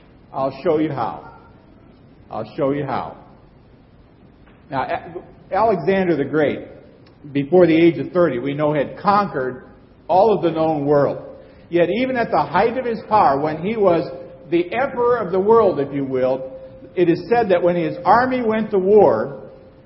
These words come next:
he stood in front of his men with his sword drawn, and he led them on the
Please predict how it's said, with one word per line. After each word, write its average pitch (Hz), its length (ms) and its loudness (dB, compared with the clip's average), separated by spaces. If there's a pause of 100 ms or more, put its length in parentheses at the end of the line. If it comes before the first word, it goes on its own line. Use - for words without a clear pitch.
(240)
he 254 480 -2 (180)
stood 233 380 6
in 185 360 -4
front 254 220 2
of 262 80 4
his 254 180 -2
men 170 440 -2
with 160 180 -2
his 214 400 0
sword 208 460 2
drawn, 165 560 4
and 160 220 -6
he 226 260 -4
led 202 440 2
them 131 280 -2
on 151 240 -4
the 143 60 -4